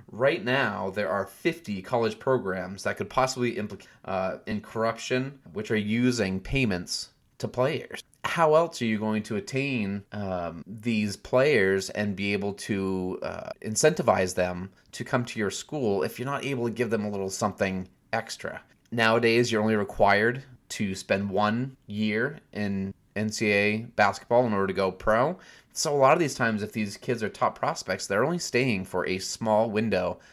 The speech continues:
of time and then moving on. Why would they stay?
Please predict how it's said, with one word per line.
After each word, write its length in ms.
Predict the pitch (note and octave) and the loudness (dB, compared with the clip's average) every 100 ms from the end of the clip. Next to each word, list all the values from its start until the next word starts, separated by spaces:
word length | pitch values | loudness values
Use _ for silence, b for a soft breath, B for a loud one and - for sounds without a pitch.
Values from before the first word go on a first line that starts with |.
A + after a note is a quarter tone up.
| B | B
of 120 | F#2 - | -12 -8
time 440 | C3+ D3+ F#2+ F2+ b b | -4 -2 -4 -6 b b
and 120 | - C3+ | -6 -2
then 120 | C3+ | 2
moving 280 | C3 B2 B2+ | 2 2 0
on. 420 | D#3 G#2+ G2 G2+ - | -2 -2 -4 -8 -16
Why 380 | - G2 B2 D#3 | -2 4 4 4
would 120 | D3 | 4
they 140 | C3+ | 2
stay? 400 | A2+ - F3 - | 2 -4 -6 -8